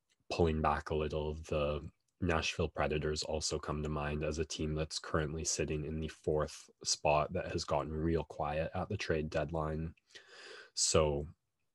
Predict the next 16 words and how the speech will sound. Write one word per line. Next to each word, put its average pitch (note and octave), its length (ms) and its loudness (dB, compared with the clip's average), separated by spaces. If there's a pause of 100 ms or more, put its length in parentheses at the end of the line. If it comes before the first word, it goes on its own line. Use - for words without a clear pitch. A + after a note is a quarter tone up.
(120)
we'll F#2 160 6
see F2+ 300 8
if E2+ 160 4
Saint F2 260 4
Louis F2 320 8
or F#2+ 180 6
Nashville D#2+ 520 0
makes D2+ 300 -4
any D#2 160 -4
moves, D2+ 420 -4
but D#2 340 -2
as D#2 180 -4
the D#2 180 -4
fourth F#2 420 2
seeded D#2 400 -4
team D2+ 440 -6